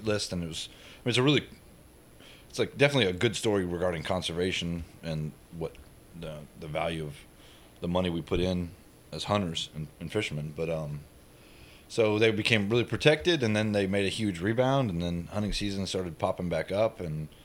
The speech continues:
um, obviously there's a lot more gators in Florida and Louisiana than there are in Alabama, but they kind of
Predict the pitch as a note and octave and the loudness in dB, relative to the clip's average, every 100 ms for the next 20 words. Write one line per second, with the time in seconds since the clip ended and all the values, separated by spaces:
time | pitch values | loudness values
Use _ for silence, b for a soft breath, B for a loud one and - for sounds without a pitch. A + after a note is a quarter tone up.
0 | B B B B - - E2+ E2 F#2+ F#2+ | B B B B -18 -8 -6 -2 -2 0
1 | F2+ E2 D#2 F2 D#2 D#2+ F2 E2+ E2 D#2+ | -2 -4 -2 -2 -2 -4 -4 -2 -4 -4
2 | D2+ C#2+ - - - - - E2+ E2+ E2 | -6 -8 -16 -20 -20 -16 -4 0 2 2
3 | D#2 D2+ D#2+ E2 D#2 F#2 E2+ E2 - - | 0 -2 -4 -4 -4 -2 -4 -6 -12 -16
4 | D#2 D#2 D#2+ D2+ D2+ D2 F2+ D#2+ D2 F#2 | -10 -6 -4 -4 -6 -6 -4 -6 -6 -8
5 | F2+ F2+ D#2 | -6 -4 -4